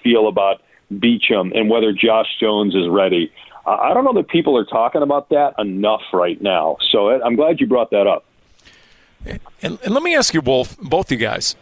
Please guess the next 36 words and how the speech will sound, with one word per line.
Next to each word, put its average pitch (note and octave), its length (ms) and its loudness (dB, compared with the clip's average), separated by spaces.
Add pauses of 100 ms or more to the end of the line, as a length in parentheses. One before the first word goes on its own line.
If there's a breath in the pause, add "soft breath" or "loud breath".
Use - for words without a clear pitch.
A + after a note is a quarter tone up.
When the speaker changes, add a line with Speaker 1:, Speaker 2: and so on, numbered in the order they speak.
Speaker 2:
about D#3 240 -4
Kyler D3 320 -2
Murray. G#2+ 340 -2
And E3+ 160 -2
the F#3 40 0
reason B3 280 2
I G3+ 40 2
bring D#3 180 -2
that B2+ 160 0
up A2+ 160 -2
is A2 100 0
if B2 140 -2
you A#3+ 140 4
look F3+ 240 0
at A2+ 80 -2
this C#3+ 200 0
weekend's B2+ 400 -2
playoff A2+ 420 -2
matchups, - 600 -4
you F3 140 -2
can't A3+ 240 0
help G3+ 160 2
but C#3 140 0
notice B2 440 0 (440 loud breath)
you - 160 -4
got E3+ 200 0 (160)
Baker D#3+ 320 0
Mayfield, B2 600 0 (100)
Josh C#3 400 -2
Allen, A2+ 380 0 (140)
Lamar B2+ 400 0
Jackson, A2 560 -2
all G3+ 320 0
in A3+ 100 -2
year F3+ 300 2
three. D3+ 800 0